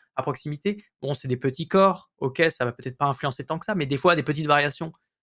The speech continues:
peuvent, hein, peuvent, euh, générer de, de fortes fluctuations. Enfin, je suis en train de partir dans la théorie du chaos, là. Mais en fait, tout ça pour vous dire que, à l'heure actuelle, je suis, je sais pas si on a des prédictions vraiment pr-,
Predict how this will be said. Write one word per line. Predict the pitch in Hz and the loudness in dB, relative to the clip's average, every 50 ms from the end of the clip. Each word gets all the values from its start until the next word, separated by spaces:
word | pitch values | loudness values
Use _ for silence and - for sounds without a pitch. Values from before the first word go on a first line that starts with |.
| _ _ _ _ _ _ _ _ _ _ _ | _ _ _ _ _ _ _ _ _ _ _
peuvent, | - 175 170 160 147 - - | 4 4 4 4 0 -4 -6
hein, | 151 151 147 139 131 127 120 - - | -4 -2 -2 -2 -4 -6 -8 -10 -8
peuvent, | - 156 151 143 139 135 | -6 -4 -4 -4 -4 -4
euh, | 131 127 127 123 127 123 123 120 | -4 -2 -2 -2 -2 -2 -4 -4
générer | 120 131 139 143 143 135 - 165 160 | -4 -4 -4 -4 -4 -4 -2 -2 -2
de, | 139 131 127 | 0 0 0
de | 127 127 | 0 -2
fortes | 120 - - 151 - | -2 -2 -2 -4 -4
fluctuations. | - - 131 - - 160 165 - - 185 | -6 -14 -12 -6 -6 -6 -6 -8 -12 -14
Enfin, | - - 135 | -12 -10 -10
je | - | -8
suis | - 127 | -8 -10
en | 131 | -10
train | 131 - 139 | -8 -10 -8
de | 127 | -6
partir | - 127 117 - - 127 | -6 -6 -6 -4 -4 -4
dans | |
la | 123 123 | -4 -4
théorie | 123 135 131 127 | -6 -6 -8 -8
du | 127 127 | -8 -10
chaos, | - - 175 185 175 - | -10 -10 -10 -10 -12 -16
là. | - - _ _ - - - _ _ - | -20 -20 _ _ -20 -20 -20 _ _ -2
Mais | 143 147 147 147 - | 0 4 6 6 6
en | - 151 139 | 6 6 4
fait, | 185 190 190 | 2 2 0
tout | - - | -2 -4
ça | - 165 165 | -4 -4 -2
pour | - 147 | -2 -4
vous | 135 131 139 | -6 -6 -4
dire | 139 160 185 185 - | -2 -2 -2 -2 -4
que, | - 135 123 120 117 117 117 117 135 - _ _ _ _ _ _ _ _ _ _ _ _ _ - | -4 -2 -2 -2 -2 -4 -6 -8 -10 -14 _ _ _ _ _ _ _ _ _ _ _ _ _ -4
à | |
l'heure | 131 151 156 | 0 0 0
actuelle, | 156 - - 202 202 | 2 2 0 -2 -2
je | - | -4
suis, | - - 139 139 | -8 -10 -8 -8
je | 139 143 131 | -6 -6 -4
sais | - 165 | -4 -2
pas | - 196 202 | 0 -2 -2
si | 196 - - | -2 -4 -4
on | 147 139 | -4 -2
a | 131 | -2
des | 127 127 | -2 -4
prédictions | 127 _ - - 139 135 131 - - 139 | -6 _ -8 -6 -6 -6 -6 -8 -8 -6
vraiment | 127 127 123 123 120 | -4 -4 -4 -4 -6
pr-, | - - - | -8 -12 -20